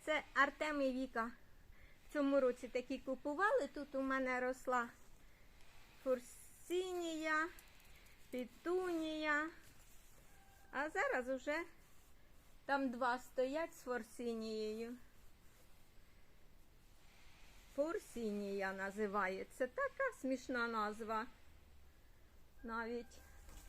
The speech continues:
Так. І це, ця різдвяна зірка піде в хату.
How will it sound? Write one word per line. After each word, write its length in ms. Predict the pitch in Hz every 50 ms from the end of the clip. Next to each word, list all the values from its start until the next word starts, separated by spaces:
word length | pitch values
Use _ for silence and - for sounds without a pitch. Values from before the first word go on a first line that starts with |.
| - - - - - - - - - - - -
Так. 500 | - 330 330 311 311 294 285 277 277 269 - - - - - - - - - - - - - - - - - - - - - - - - - - - - - -
І 220 | - 320 359 359 339 - - - - -
це, 280 | 311 311 330 330 349 392 - - - - - - - - - -
ця 220 | - 320 302 302
різдвяна 720 | 277 277 269 240 233 233 262 269 277 277 277 277 262 254 247 - - - - - - - - - - - - - - - - - - - - -
зірка 600 | 202 208 214 208 202 196 214 - - 247 294 381 494 - - - - - - - - - - - - - - - - - - - - - - - - - - - - - - - -
піде 240 | 247 233 214 254 254
в 60 | 277
хату. 520 | - - 285 311 359 381 - - 220 208